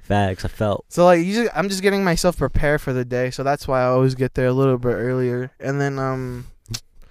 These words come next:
Speaker 2: but yeah, that's really besides that. <laughs> I'm just, like,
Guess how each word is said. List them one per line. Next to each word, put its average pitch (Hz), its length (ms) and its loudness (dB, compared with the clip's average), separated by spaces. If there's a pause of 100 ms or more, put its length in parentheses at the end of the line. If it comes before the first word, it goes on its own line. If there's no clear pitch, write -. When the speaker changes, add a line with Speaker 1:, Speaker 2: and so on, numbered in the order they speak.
(720)
Speaker 2:
but 127 60 -4
yeah, 160 180 0
that's 139 240 -6
really 139 120 -8
besides 127 420 -4
that. 139 840 0
<laughs> - 40 -20
I'm 196 160 0
just, 247 200 4
like, 196 220 6